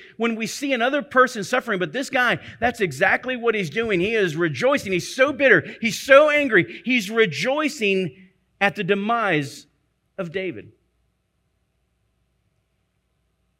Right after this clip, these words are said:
You'll find that in the life of David, he lived the complete opposite of what Shammai is doing here. When Saul fell,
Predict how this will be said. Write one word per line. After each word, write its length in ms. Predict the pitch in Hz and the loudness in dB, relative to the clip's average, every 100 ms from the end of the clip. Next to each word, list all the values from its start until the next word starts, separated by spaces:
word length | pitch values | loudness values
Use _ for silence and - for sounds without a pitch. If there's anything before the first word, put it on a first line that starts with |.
| - - _ - | -20 -20 _ -2
You'll 140 | 190 | 0
find 460 | - 214 226 226 202 | 2 2 4 2 4
that 100 | 185 | 4
in 60 | |
the 80 | 180 | 2
life 340 | 170 190 208 208 | 0 0 0 -2
of 160 | 156 | -4
David, 480 | 151 180 202 220 208 - _ _ _ _ _ _ _ _ _ _ _ _ _ | -2 0 0 -4 -8 -14 _ _ _ _ _ _ _ _ _ _ _ _ _
he 160 | 214 | -6
lived 380 | 180 202 185 131 | 0 2 2 0
the 100 | 147 | -6
complete 360 | 147 139 190 165 | -6 -6 -4 -2
opposite 480 | 160 147 123 139 117 | -2 -6 -8 -8 -8
of 120 | 113 | -8
what 200 | 131 - | -10 -10
Shammai 380 | 151 127 113 107 | -12 -12 -10 -12
is 100 | 101 | -12
doing 300 | 107 98 92 | -12 -12 -14
here. 240 | 90 87 _ _ _ _ _ _ _ _ _ _ _ _ _ _ _ _ _ _ _ _ _ _ _ _ _ _ _ _ _ _ _ _ _ _ _ _ _ _ _ _ _ _ _ | -16 -20 _ _ _ _ _ _ _ _ _ _ _ _ _ _ _ _ _ _ _ _ _ _ _ _ _ _ _ _ _ _ _ _ _ _ _ _ _ _ _ _ _ _ _
When 160 | 156 | -4
Saul 320 | 147 196 190 202 | -2 0 0 -2
fell, 440 | 214 202 202 156 | -2 -2 -2 -6